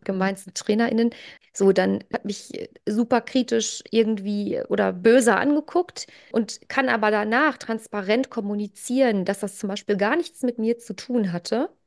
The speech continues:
sondern der gedanklich ganz woanders war oder die gedanklich ganz woanders war, dann lerne ich, dann lernt mein Nervensystem,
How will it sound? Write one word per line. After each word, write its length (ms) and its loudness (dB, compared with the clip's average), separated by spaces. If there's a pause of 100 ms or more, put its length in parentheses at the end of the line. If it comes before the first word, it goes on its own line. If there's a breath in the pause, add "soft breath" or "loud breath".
sondern 240 2
der 100 4
gedanklich 400 2
ganz 200 -4
woanders 320 0
war 80 2
oder 100 0
die 100 -4
gedanklich 440 -2
ganz 220 -8
woanders 440 -2
war, 140 0 (340 loud breath)
dann 160 4
lerne 400 4
ich, 240 0
dann 160 -2
lernt 180 0
mein 160 -2
Nervensystem, 960 -2